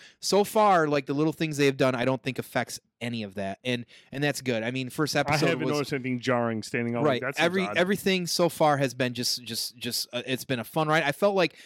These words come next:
Speaker 1: the forty-six and a half minutes went by super incredibly
Speaker 2: Yep.
Speaker 1: fast, and I'm already can, can already tell that I feel like that, man, these, these, these series that come out and they're only six episodes, it sucks.
Speaker 2: Yes.
Speaker 1: But I gotta ha-, but I gotta remember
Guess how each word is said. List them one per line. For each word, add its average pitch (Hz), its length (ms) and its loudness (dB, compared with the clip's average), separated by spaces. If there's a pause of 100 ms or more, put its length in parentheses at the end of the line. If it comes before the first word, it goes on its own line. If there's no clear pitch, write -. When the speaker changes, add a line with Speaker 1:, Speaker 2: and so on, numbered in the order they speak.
(120)
Speaker 1:
the 135 80 -8
forty-six 165 560 0
and 160 80 -6
a - 20 -4
half 151 220 -2
minutes 131 340 -4
went 139 180 -8
by 110 260 -4 (260)
super 160 460 -2
incredibly 131 400 -2
Speaker 2:
Yep. - 100 -10
Speaker 1:
fast, 131 500 0 (340)
and 143 120 0
I'm 135 220 -2
already 156 220 4
can, 143 200 -8 (120)
can 143 100 -6
already 170 160 0
tell 165 380 0
that 147 100 2
I 131 100 4
feel 156 280 -4
like 143 220 0
that, 127 260 -4
man, 123 320 -6 (120)
these, 120 300 -10
these, 123 400 -10
these 127 180 -6
series 147 360 -4
that 139 80 -10
come 139 160 -8
out 139 80 0
and 135 80 -10
they're 123 80 -4
only 123 80 -6
six - 240 -8
episodes, 151 440 -2
it 110 80 -14
sucks. - 460 -4
Speaker 2:
Yes. 110 340 -14
Speaker 1:
But 143 80 -2
I 135 60 -2
gotta 147 220 0
ha-, 160 240 -6
but 131 120 -6
I 131 40 -4
gotta 139 180 -6
remember 156 560 -2